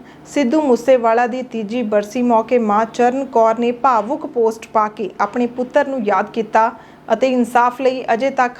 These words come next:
ਹੱਥ ਖਾਲੀ ਦੀ ਗੱਲ ਕਰਦੇ ਹੋਏ ਪੋਸਟ ਪਾਈ ਹੈ। ਇਸ ਪੋਸਟ ਉੱਤੇ ਫੈਨਸ ਕੁਮੈਂਟ ਕਰਕੇ ਸਿੱਧੂ ਨੂੰ ਯਾਦ ਕਰ ਰਹੇ ਨੇ ਤੇ ਸ਼ਰਧਾ ਦੇ ਫੁੱਲ ਭੇਂਟ ਕਰ ਰਹੇ ਨੇ।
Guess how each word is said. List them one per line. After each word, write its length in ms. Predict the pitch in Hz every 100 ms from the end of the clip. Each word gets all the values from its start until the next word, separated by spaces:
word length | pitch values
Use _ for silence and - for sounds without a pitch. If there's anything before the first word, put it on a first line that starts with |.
| -
ਹੱਥ 200 | 220 - -
ਖਾਲੀ 320 | - 226 247
ਦੀ 120 | 247 202
ਗੱਲ 160 | 202 196
ਕਰਦੇ 280 | 208 202 220 214
ਹੋਏ 140 | 240 247 -
ਪੋਸਟ 280 | 202 208 -
ਪਾਈ 300 | 208 214 226
ਹੈ। 120 | - - - - - - -
ਇਸ 140 | 285 285
ਪੋਸਟ 380 | 320 359 403
ਉੱਤੇ 260 | 403 403 403
ਫੈਨਸ 440 | 403 262 240 254 -
ਕੁਮੈਂਟ 340 | 226 220 247 240
ਕਰਕੇ 320 | 247 240 254
ਸਿੱਧੂ 340 | 247 208 185
ਨੂੰ 160 | 220 226
ਯਾਦ 260 | 214 196 214
ਕਰ 160 | 233 220
ਰਹੇ 260 | 226 240
ਨੇ 160 | 240 247 247
ਤੇ 80 | 214
ਸ਼ਰਧਾ 460 | - 208 202 226
ਦੇ 120 | 220
ਫੁੱਲ 220 | 220 208 214
ਭੇਂਟ 220 | 240 208 -
ਕਰ 120 | 196 196
ਰਹੇ 180 | 220
ਨੇ। 140 | 254